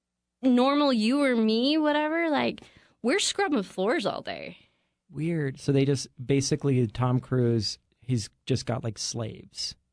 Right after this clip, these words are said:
Speaker 1: Yeah.
Speaker 2: He's basically, like
Speaker 1: There's this super weird, like, award ceremony where they give Tom Cruise, like, the highest honor of Scientology.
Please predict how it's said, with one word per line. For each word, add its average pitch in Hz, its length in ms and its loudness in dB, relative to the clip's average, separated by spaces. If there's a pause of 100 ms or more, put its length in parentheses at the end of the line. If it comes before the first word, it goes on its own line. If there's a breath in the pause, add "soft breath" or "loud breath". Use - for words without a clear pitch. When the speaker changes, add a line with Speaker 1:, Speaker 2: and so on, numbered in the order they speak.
(160)
Speaker 1:
Yeah. 247 240 0 (280)
Speaker 2:
He's 123 140 -2
basically, 127 540 0
like 110 500 -6
Speaker 1:
There's 226 180 0
this 262 140 -2
super 277 420 -2
weird, 226 540 -2 (140)
like, 185 460 -2 (640 soft breath)
award 196 680 -2
ceremony 311 1000 -2
where 220 260 -2
they 208 120 0
give 214 240 -2
Tom 220 340 -4
Cruise, 214 480 -8
like, 180 320 -2 (400)
the 202 60 2 (200)
highest 220 460 -2
honor 220 420 -2
of 202 120 -6
Scientology. 220 1400 -8